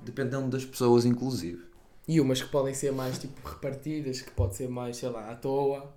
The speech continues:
Speaker 1: Uhum.
Speaker 2: E outras
Speaker 1: Outras
Speaker 2: podem
Speaker 1: têm um
Speaker 2: ser
Speaker 1: seguimento
Speaker 2: mais
Speaker 1: mais, mais, mais firme.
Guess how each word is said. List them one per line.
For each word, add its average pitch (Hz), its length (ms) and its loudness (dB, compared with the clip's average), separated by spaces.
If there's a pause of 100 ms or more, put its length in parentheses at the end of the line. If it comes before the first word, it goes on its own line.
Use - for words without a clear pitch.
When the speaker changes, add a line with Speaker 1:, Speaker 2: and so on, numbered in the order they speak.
(120)
Speaker 1:
Uhum. 110 480 -4
Speaker 2:
E 135 80 0
outras 127 180 -4
Speaker 1:
Outras 127 240 2
Speaker 2:
podem 135 120 2
Speaker 1:
têm 127 40 4
um 131 40 4
Speaker 2:
ser 147 60 4 (100)
Speaker 1:
seguimento 131 500 4
Speaker 2:
mais 113 460 0
Speaker 1:
mais, - 40 -4
mais, 127 340 -10 (280)
mais 127 180 -2
firme. 104 560 4